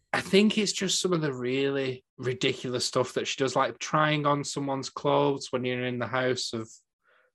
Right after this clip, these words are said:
the husband of a dead woman. And it's like, "Oh, it's really testing my allegiance to you here with some <laughs> of the behaviours that you're exhibiting." But I know what you mean. I think that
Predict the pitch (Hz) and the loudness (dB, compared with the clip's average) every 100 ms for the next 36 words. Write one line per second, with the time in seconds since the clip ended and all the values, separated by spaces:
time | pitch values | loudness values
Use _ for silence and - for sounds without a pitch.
0 | _ 113 123 120 127 123 117 113 139 127 | _ -2 -2 -2 -4 -2 -4 0 2 2
1 | 120 127 127 127 123 104 98 101 _ _ | 2 2 2 0 -2 -4 -6 -10 _ _
2 | - - - _ _ _ _ - - 180 | -20 -20 -20 _ _ _ _ -12 -6 -4
3 | - 214 208 202 196 208 180 - _ _ | -2 0 2 2 0 -6 -12 -14 _ _
4 | _ - 202 233 240 233 - - 208 - | _ -12 -2 2 4 2 4 4 4 4
5 | 180 165 160 156 156 127 139 165 185 185 | 4 4 4 4 2 0 2 4 4 0
6 | 175 - - 135 131 147 143 131 - 139 | 2 0 0 -2 0 0 0 2 0 2
7 | 196 - - - - _ - - - _ | 0 -2 -16 -18 -20 _ -20 -20 -20 _
8 | 135 131 110 123 123 120 117 - - 113 | 0 0 2 0 2 0 -2 -8 -6 -2
9 | 107 - 107 107 110 104 151 160 190 175 | -2 -2 -6 -4 -6 4 6 8 8 8
10 | 123 123 113 110 113 127 117 123 | 4 0 0 -2 -2 -4 -2 -6